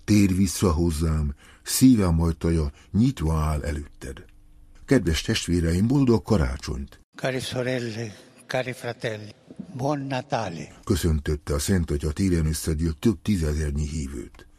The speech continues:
Speaker 1: Ezen az éjszakán megújult a misztérium, amely szüntelenül megdöbbent és megindít. Szűz Mária világra hozta Jézust, az Isten fiát, pólyába takarta és jászolba fektette.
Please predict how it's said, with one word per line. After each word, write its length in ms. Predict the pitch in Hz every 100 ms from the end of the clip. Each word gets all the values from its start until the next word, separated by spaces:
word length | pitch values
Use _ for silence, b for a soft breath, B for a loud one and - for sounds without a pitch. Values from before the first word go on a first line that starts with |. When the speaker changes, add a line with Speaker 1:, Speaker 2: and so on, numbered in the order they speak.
| b b b b
Speaker 1:
Ezen 280 | 117 101
az 140 | 92 87
éjszakán 540 | 101 92 95 90 95
megújult 560 | 107 120 82 76 69 69
a 80 | 78
misztérium, 840 | 110 - 95 92 85 85 82 71 -
amely 260 | 107 107 98
szüntelenül 760 | - 151 127 98 95 90 92
megdöbbent 680 | 82 78 71 90 80 92 82
és 140 | 82 -
megindít. 760 | 98 85 73 65 73 - - B B B -
Szűz 240 | 127 117
Mária 380 | 98 90 87 90
világra 520 | 101 80 69 69 73
hozta 320 | 78 - -
Jézust, 640 | 76 82 90 117 - - - b
az 160 | - 76
Isten 420 | 90 - - 95
fiát, 580 | 82 95 92 85 82 - -
pólyába 520 | - 113 98 95 92
takarta 640 | 90 95 90 82 80 - 85
és 160 | 82
jászolba 540 | 87 78 73 78 69 69
fektette. 760 | - 73 - 73 67 - 69